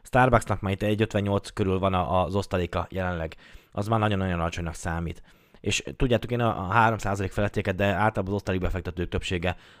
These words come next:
a, a, hogyha valakit érdekel a téma, van ez az osztalékból szabadon könyv, az tök jól leírja a dolgokat. És akkor általában az a három százalék feletti,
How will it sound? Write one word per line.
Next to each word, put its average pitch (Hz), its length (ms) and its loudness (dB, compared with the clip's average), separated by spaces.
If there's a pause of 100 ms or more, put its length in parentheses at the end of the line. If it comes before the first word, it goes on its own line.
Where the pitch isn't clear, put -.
a, 92 100 -6
a, 95 280 -6
hogyha 123 260 0
valakit 107 260 0
érdekel 104 280 0
a 90 40 -2
téma, 104 240 -2
van 101 120 -2
ez 92 60 -2
az 92 100 -4
osztalékból 92 420 -4
szabadon 87 360 -4
könyv, 92 200 -6
az 87 120 -2
tök - 200 -8
jól 85 120 -2
leírja 85 300 0
a 80 40 -2
dolgokat. 87 460 0 (840)
És - 160 -6
akkor 117 300 4
általában 98 460 2
az 95 60 0
a 95 40 -2
három 104 220 2
százalék 95 380 -6
feletti, 95 460 -6